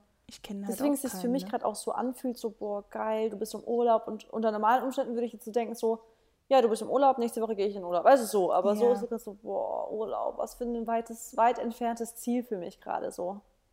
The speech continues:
Speaker 1: Hm. Ja, und ich, das Ding ist, bei mir, ich hatte das ja auch gar nicht geplant. Also es war wirklich null geplant und ich dachte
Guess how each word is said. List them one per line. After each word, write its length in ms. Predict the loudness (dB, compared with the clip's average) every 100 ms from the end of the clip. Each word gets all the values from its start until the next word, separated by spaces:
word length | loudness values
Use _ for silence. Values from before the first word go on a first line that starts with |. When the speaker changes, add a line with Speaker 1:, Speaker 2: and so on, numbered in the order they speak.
| _ _ -10
Speaker 1:
Hm. 400 | -8 -6 -8 -10 -16 -20 -20 -20 -20 -12 -2
Ja, 120 | 0
und 80 | 0
ich, 120 | -2
das 180 | -4 -2
Ding 180 | -4 -4
ist, 200 | -4 -6
bei 80 |
mir, 140 | -4 -4
ich 140 | -6
hatte 160 | -8 -6
das 120 | -6
ja 80 | -6
auch 40 |
gar 100 | -6
nicht 100 | -6
geplant. 320 | -8 -8 -6 -6
Also 140 | -8
es 120 | -6
war 120 | -6
wirklich 300 | -6 -8 -12 -8
null 360 | -2 0 0
geplant 520 | -2 -8 -6 -4 -4
und 100 | -6
ich 120 | -10 -6
dachte 500 | -8 -8 -6 -6